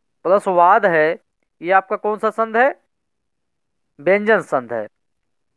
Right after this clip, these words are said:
चलिए अब इसी श्रेणी में बढ़ते हैं हम लोग अगले क्वेश्चन की तरफ। क्वेश्चन नंबर उन्नीस, प्रत्येक,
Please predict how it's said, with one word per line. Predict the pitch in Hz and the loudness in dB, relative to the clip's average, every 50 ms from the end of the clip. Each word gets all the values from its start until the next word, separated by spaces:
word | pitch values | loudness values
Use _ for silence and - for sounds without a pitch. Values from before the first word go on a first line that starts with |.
| _ _ _ _ _ _ _ _ _ _ _ _ - | _ _ _ _ _ _ _ _ _ _ _ _ -2
चलिए | 196 208 247 269 | 0 2 2 2
अब | - - - 185 175 | 2 2 0 -2 -2
इसी | 175 208 208 | -2 -4 -4
श्रेणी | - - 208 | -2 -2 -2
में | 208 202 | 0 2
बढ़ते | 185 196 196 - 214 | 2 0 0 0 -2
हैं | 208 | -2
हम | 202 214 | 0 2
लोग | 233 247 - - | 0 0 0 0
अगले | - 180 185 185 185 | 0 2 2 2 0
क्वेश्चन | - 190 175 - 190 | 0 -2 -2 -2 -4
की | 185 180 | -6 -4
तरफ। | - 196 233 247 - - | 0 0 0 0 0 -2
क्वेश्चन | 190 175 - - 196 180 | -2 -2 0 -2 -2 -2
नंबर | 175 175 165 175 170 | 0 0 2 2 2
उन्नीस, | - 165 170 165 165 175 190 240 254 - _ _ _ _ _ _ _ _ _ _ _ _ _ _ _ _ _ _ _ _ _ _ - | 0 -2 -6 -6 -4 -4 -4 -4 -6 -10 _ _ _ _ _ _ _ _ _ _ _ _ _ _ _ _ _ _ _ _ _ _ -4
प्रत्येक, | 214 196 - 233 226 196 147 - | -4 2 4 4 4 4 2 -2